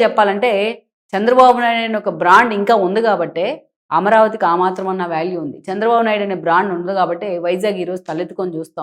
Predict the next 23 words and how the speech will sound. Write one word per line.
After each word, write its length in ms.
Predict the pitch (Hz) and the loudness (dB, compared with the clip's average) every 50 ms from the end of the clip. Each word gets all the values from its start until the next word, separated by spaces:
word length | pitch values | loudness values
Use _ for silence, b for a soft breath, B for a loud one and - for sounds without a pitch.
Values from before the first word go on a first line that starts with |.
| 147 | -12
ఉంది. 100 | 135 - _ _ _ _ _ _ _ _ - | -12 -16 _ _ _ _ _ _ _ _ -4
చంద్రబాబు 360 | 190 196 208 220 247 247 247 240 233 | -2 2 4 6 6 6 6 4 2
నాయుడు 200 | 226 226 208 180 170 | 0 0 -2 0 4
బ్రాండ్ 280 | 180 180 220 269 269 269 | 6 6 6 6 4 2
ఉంది 140 | 254 240 226 220 | -2 -2 0 0
కాబట్టే 280 | 202 196 202 202 220 233 214 | 0 0 0 -2 -2 -2 -2
వెళ్ళిన 200 | 202 208 233 233 233 226 | -2 -2 -2 -4 -2 -2
పరిశ్రమలు 440 | 214 196 196 202 208 208 202 196 190 180 | -2 -2 -2 -4 -6 -6 -4 -2 -2 -2
అన్నీ 160 | 185 190 208 196 | -2 -4 -4 -4
కూడా 140 | 196 196 208 202 180 | -4 -4 -2 -2 0
మళ్ళీ 160 | 180 196 196 185 175 185 | 0 0 -2 -2 -2 -4
ఏపీ 160 | 202 196 208 190 185 | -4 -4 -6 -6 -6
వైపు 140 | 180 160 165 165 | -8 -8 -10 -12
చూసే 160 | 165 170 170 160 - | -10 -10 -10 -10 -10
ప్రయత్నం 260 | 147 147 147 - 160 156 147 | -12 -12 -10 -10 -8 -8 -8
చేస్తూ 220 | 131 127 - _ - 135 131 | -10 -12 -12 _ -14 -14 -14
ఉన్నాయి. 160 | 123 113 _ _ _ _ _ _ _ _ _ _ | -16 -18 _ _ _ _ _ _ _ _ _ _
So 80 | - 208 185 185 202 202 180 | -2 0 2 2 2 0 -2
మొత్తానికైతే 600 | 170 165 - 226 233 240 233 226 214 202 220 202 185 185 202 220 226 - _ _ _ _ _ - 165 190 | -4 0 2 2 2 4 2 0 0 0 0 0 0 0 -2 -4 -8 -12 _ _ _ _ _ -4 0 2
జగన్మోహన్ 480 | 190 220 254 269 262 240 214 190 165 156 | 2 2 2 2 0 0 0 0 0 -2
రెడ్డి 200 | 143 131 131 127 - _ _ _ _ _ _ _ _ 151 | -4 -6 -10 -12 -14 _ _ _ _ _ _ _ _ 2
మాటకు 380 | 165 196 220 254 233 269 233 214 208 | 6 6 6 6 4 2 0 0 -2
ముందు 220 | 196 202 202 185 | -2 -2 -2 -2